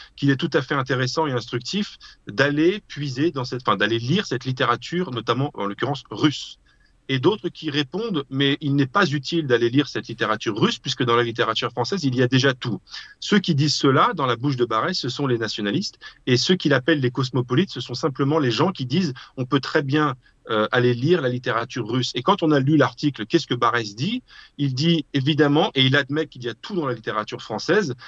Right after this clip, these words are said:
mais que ça n'interdit pas d'aller lire la littérature, euh, de Dostoïevski, par exemple, parce qu'il dit une chose très intéressante, et ça c'est un élément de contexte qu'il faut absolument remettre, euh, sur la table, c'est que au,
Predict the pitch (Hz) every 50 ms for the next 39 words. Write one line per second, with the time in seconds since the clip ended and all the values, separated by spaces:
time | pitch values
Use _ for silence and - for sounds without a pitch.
0 | - - _ - 123 143 147 127 - 151 139 131 - 135 127 135 143 135 - 139
1 | 123 127 135 135 - 160 175 165 143 123 123 120 123 139 151 135 117 110 113 113
2 | 107 117 107 110 110 - - - - 135 131 110 107 104 104 104 104 101 101 101
3 | 98 104 110 107 104 113 107 - - 120 110 107 - - - 143 127 - 104 104
4 | 107 110 143 208 233 - 135 110 - - - - - - - _ _ 170 160 -
5 | - - 165 151 139 123 139 156 151 139 - 160 143 131 - 131 127 123 127 127
6 | 123 123 127 160 143 - 113 - - 156 135 - - 123 117 117 113 113 113 113
7 | - 120 117 - 135 127 - - - - - 110 104 - 117 107 107 113 110 101
8 | 101 104 110 113 107 - - - - 110 98 90 90 87 87 87 87 90 87 87
9 | 90 92 90 92 92 92 92 - 101 101 - - 113 107 110 - - 202 214 165
10 | 120 107 - _ - - - - - - - - 127 127 135 123 123 - _ -
11 | - - _ _ - - 127